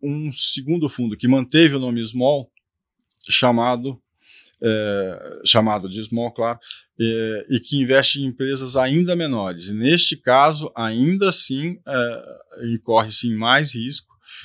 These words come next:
é, porque elas têm, digamos, é, um um, um, um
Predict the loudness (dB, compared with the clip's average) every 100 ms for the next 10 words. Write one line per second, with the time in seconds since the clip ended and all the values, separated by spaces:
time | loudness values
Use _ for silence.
0 | -20 _ 0 0 -2 -6 -4 -2 0 -2
1 | -4 -4 -6 -6 -8 -10 -8 -8 -10 -14
2 | -16 -8 -6 -4 -6 -4 -8 -8 _ _
3 | _ _ _ _ _ -6 -4 -4 -6 -12
4 | -10 -8 -8 -10 -10 -12